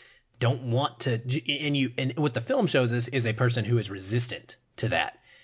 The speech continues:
To, she just expects them to ignore it, not someone who tries and fails. Now, we do see the costuming, and I completely understand that part.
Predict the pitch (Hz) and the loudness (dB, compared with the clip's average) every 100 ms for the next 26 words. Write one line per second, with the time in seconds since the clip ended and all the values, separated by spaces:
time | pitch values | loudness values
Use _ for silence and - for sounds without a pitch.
0 | _ - 160 - 180 170 147 180 160 143 | _ -4 -4 -2 -6 -4 0 2 4 2
1 | 120 113 - - 143 123 - 117 110 107 | -2 -6 -6 0 0 0 -2 0 0 -2
2 | 110 92 95 110 107 76 - _ _ _ | -2 -4 -2 -2 0 -2 -8 _ _ _
3 | 120 131 143 - 127 107 110 110 - 131 | 4 4 4 0 -2 0 -2 -2 2 4
4 | 120 117 110 98 92 - 104 87 90 104 | 6 6 2 -2 -10 -6 -4 -2 -4 -4
5 | 107 117 135 123 123 95 135 131 120 107 | -2 2 2 2 0 0 0 0 0 -6
6 | 95 95 95 - 135 107 98 95 127 113 | -4 -4 -4 -2 -2 -2 -6 -4 -2 -2
7 | 95 117 123 - 85 - | 0 -2 -2 -6 -6 -8